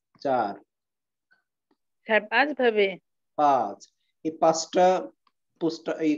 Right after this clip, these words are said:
Speaker 1: card আছে, ঠিক আছে? হ্যাঁ, তোমাকে বলা হলো এই জায়গায় লাগানোর জন্য। হ্যাঁ,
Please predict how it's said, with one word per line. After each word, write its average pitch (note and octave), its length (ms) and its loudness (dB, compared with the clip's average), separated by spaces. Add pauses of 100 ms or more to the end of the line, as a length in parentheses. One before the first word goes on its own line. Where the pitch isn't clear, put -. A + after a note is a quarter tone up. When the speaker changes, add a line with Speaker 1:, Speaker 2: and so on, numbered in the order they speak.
(120)
Speaker 1:
card C#3+ 200 4 (120)
আছে, - 220 -16 (380)
ঠিক E3+ 140 0
আছে? F#3 260 -2 (1600)
হ্যাঁ, F#3 160 -6 (160)
তোমাকে D3+ 300 -2
বলা E3 280 4
হলো E3+ 160 0
এই F3 140 6
জায়গায় D3+ 360 -2
লাগানোর C#3+ 460 -4
জন্য। G2+ 280 -12 (2500)
হ্যাঁ, D4+ 180 -6